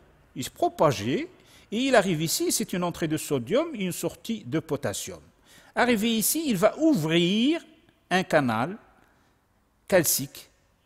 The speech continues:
N, Neder. Donc regardez les canaux ioniques, c'est le canal N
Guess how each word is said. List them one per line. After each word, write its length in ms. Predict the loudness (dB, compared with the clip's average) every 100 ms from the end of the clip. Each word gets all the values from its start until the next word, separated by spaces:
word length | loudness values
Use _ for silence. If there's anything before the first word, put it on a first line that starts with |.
| _ _ _
N, 640 | 2 4 2 -2 -4 -6 -10 -8
Neder. 420 | -2 0 0 -2 -10 _ _ -14
Donc 220 | -10 -10
regardez 880 | -6 -4 0 0 0 -2 -2 -4 -10
les 160 | -8 -6
canaux 280 | -4 -2 -2
ioniques, 480 | -2 -4 -6 -10 -14 _ _ _ _ _
c'est 160 | -2 0
le 100 | 2
canal 340 | 0 0 0 0
N 220 | -2 -2